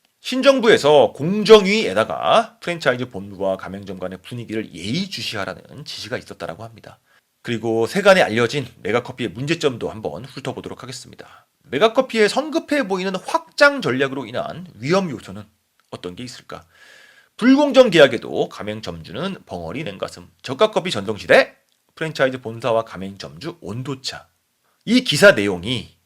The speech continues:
어, 메가커피에게는 상당히 부담스러운 리스크로 이어질 수 있는 단서라는 겁니다. 조금 더 구체적으로 말하면 가맹점주와 본사의 온도차에서 나오는 갈등이 바로 내관이 될 수 있는 정확한 지점이라는 거죠.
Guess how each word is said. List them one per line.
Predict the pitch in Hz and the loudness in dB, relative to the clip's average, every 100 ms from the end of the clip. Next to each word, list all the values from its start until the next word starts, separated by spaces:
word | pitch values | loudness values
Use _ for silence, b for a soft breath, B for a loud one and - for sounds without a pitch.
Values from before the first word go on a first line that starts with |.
| - | -20
어, | - 69 67 | -18 -14 -10
메가커피에게는 | 110 120 139 - 113 95 98 | -8 -8 -10 -10 -10 -10 -14
상당히 | 95 202 220 196 180 170 | -14 -12 -8 -6 -6 -10
부담스러운 | - 127 151 170 160 156 160 123 | -12 -2 -2 -2 -6 -8 -8 -10
리스크로 | 113 156 - - 208 202 - - | -12 -10 -10 -10 -4 -4 -6 -10
이어질 | 156 214 196 190 | 0 2 2 -2
수 | - | -10
있는 | 131 160 220 220 95 - _ _ | -12 -8 -2 -2 -2 -8 _ _
단서라는 | - 110 131 170 110 95 | -10 -8 -8 -10 -10 -14
겁니다. | - - - _ _ _ | -20 -20 -20 _ _ _
조금 | 147 147 | -4 -2
더 | 147 | -2
구체적으로 | - 143 127 143 | -4 -2 -2 -2
말하면 | 131 - 85 131 120 87 - | -2 -4 0 2 2 -2 -16
가맹점주와 | - 123 127 107 123 120 123 - | -8 -6 -4 -6 -6 -2 -2 -2
본사의 | 131 143 127 131 - _ | -6 -4 0 0 -2 _
온도차에서 | 95 120 147 220 220 196 165 143 131 | -8 -6 -6 -6 -2 0 0 0 -4
나오는 | 95 76 120 185 - | -8 -8 -8 -10 -4
갈등이 | - 180 - 190 | -2 -2 -4 -10
바로 | 196 85 104 104 B B _ | -8 -8 -8 -8 B B _
내관이 | 98 113 165 208 233 226 | -6 4 6 8 6 4
될 | 151 110 | -2 -6
수 | - 123 | -8 -12
있는 | 78 131 - | -12 -14 -12
정확한 | - 107 165 - 220 | -14 -10 -10 -10 -14
지점이라는 | - 151 110 92 76 | -14 -12 -14 -14 -20
거죠. | - - 67 | -20 -20 -20